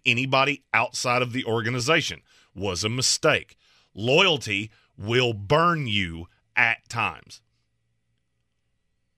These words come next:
We talked about Washington with Don James. Yeah, guess what? They hired the loyal longtime assistant. How'd that work out?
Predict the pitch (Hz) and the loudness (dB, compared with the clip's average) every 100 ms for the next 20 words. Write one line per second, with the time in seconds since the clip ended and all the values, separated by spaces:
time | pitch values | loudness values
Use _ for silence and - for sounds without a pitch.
0 | _ 110 120 127 123 127 123 120 135 135 | _ -4 2 2 2 0 0 2 2 2
1 | 120 101 95 90 107 107 98 110 76 58 | -2 -8 -10 -4 -2 0 0 -2 -2 -10
2 | _ _ - 104 101 120 107 101 98 98 | _ _ -8 -4 -2 -2 -2 -2 0 -2
3 | 82 87 90 87 78 82 85 90 80 - | -4 -6 -6 -4 -4 -8 -8 -10 -10 -10
4 | 85 - - 101 92 90 - 82 73 | -10 -12 -16 -14 -12 -14 -16 -18 -18